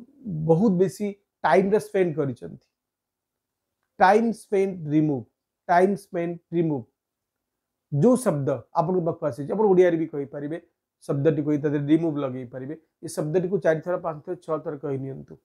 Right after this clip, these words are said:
ଦେଖିବେ ସେ ବ୍ୟାଡ୍ ହ୍ୟାବିଟ୍କୁ ଆପଣ ଦୂରେଇ ଦେବେ।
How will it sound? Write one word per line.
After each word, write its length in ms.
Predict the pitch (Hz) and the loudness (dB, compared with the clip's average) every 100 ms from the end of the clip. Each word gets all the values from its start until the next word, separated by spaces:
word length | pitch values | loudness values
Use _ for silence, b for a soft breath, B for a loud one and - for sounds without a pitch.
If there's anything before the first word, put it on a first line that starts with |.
| _ _ _ 147 | _ _ _ -4
ଦେଖିବେ 260 | 160 180 | 0 0
ସେ 160 | 180 180 165 - _ 139 | 2 2 2 -4 _ 0
ବ୍ୟାଡ୍ 280 | 139 214 208 | 4 6 6
ହ୍ୟାବିଟ୍କୁ 340 | 180 175 - | 2 0 0
ଆପଣ 200 | 160 160 185 - _ 156 | -2 -2 -12 -14 _ 0
ଦୂରେଇ 260 | 170 151 | 2 2
ଦେବେ। 220 | 127 127 | 0 -8